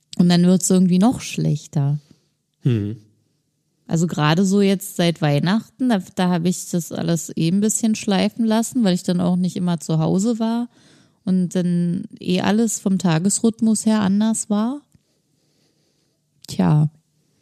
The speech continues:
Speaker 2: Tja.
Speaker 1: Tja.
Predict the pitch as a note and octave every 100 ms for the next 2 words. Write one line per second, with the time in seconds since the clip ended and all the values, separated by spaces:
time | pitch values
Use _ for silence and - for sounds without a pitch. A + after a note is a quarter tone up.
0 | _ _ _ _ _ _ _ _ _ _
1 | - _ _ _ _ _ _ _ _ _
2 | _ _ _ _ - - G2+ G2 G2 _
3 | _ - - F3 E3 D3+